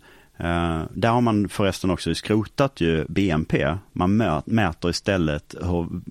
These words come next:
må-, hur väl människorna mår och hur bra de mår. Det är ett mått på hur framgångsrikt och hur bra landet går. Och, och då finns det fem principer. Den första är att, som är viktig komponent, det är att ge andra.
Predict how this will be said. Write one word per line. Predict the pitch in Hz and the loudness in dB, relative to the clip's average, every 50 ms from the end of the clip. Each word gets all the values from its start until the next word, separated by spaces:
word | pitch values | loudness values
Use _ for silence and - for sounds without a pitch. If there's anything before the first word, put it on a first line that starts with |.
| - - | -10 -10
må-, | - - - 101 107 101 - - 82 85 - | -8 -4 0 0 2 2 0 -2 -4 -6 -4
hur | - 92 110 101 95 92 | -2 0 0 2 2 0
väl | 92 113 92 78 80 78 76 76 - - - | 2 2 2 2 2 2 0 -2 -6 -8 -6
människorna | - 95 101 95 82 73 - 90 82 80 | -2 0 0 2 0 0 0 0 0 2
mår | 90 113 85 67 67 78 - - | 2 2 2 0 -2 -6 -10 -8
och | - 85 | -2 -2
hur | 95 98 | 0 0
bra | 87 98 90 80 | 2 2 2 2
de | 85 101 | 2 2
mår. | 104 - - - - - - - | 2 0 -2 -4 -8 -18 -18 -4
Det | - 107 | 0 2
är | 107 107 101 95 87 85 - - | 2 4 4 4 2 0 0 -2
ett | - 95 82 - - - - - - | -2 -2 -2 -4 -10 -16 -18 -8 -2
mått | - 104 107 92 - - - | 2 2 2 2 0 -4 -6
på | - - 98 82 76 73 | -2 0 2 2 2 2
hur | 73 85 | 0 -2
framgångsrikt | 82 - 107 98 90 78 76 73 - - 73 69 - | -2 0 0 0 2 0 0 -2 -2 -2 -4 -2 -2
och | 78 | -2
hur | 78 76 | -2 0
bra | 87 87 78 71 76 82 92 - - | 2 2 2 2 2 0 -2 -4 -4
landet | 90 92 80 71 69 69 - | -2 0 2 2 0 0 -2
går. | - - - - - - - - - - | -4 -4 -4 -6 -10 -16 -20 -18 -4 0
Och, | - 113 120 120 | 2 4 4 2
och | - - - 117 | 2 0 0 2
då | 131 139 | 2 2
finns | - - 151 127 117 | 2 2 2 2 0
det | - 107 | -2 -4
fem | - - 127 107 104 | -4 -2 -2 -2 -2
principer. | 113 - - 113 - - 90 | -2 -2 -2 -2 -2 -2 -2
Den | 92 107 101 | -2 -2 0
första | - - 143 123 - - 120 95 | 0 0 0 0 0 0 0 2
är | 87 80 | 2 2
att, | 80 87 85 - - - - - - - | 2 0 -2 -4 -10 -20 -20 -20 -16 -12
som | - - 95 90 90 87 - | -6 -2 0 0 0 0 0
är | - 90 87 | -2 -2 0
viktig | 90 98 - - - - | 0 -2 -2 -4 -6 -4
komponent, | - 87 78 - 92 85 76 80 | -2 -2 -2 -2 -2 -4 -2 -2
det | 101 110 | 0 0
är | 104 | 0
att | 90 - - | 0 -2 -2
ge | 107 98 90 82 78 | 0 0 2 2 0
andra. | 73 80 80 69 - 71 | 0 0 -2 -2 -4 -8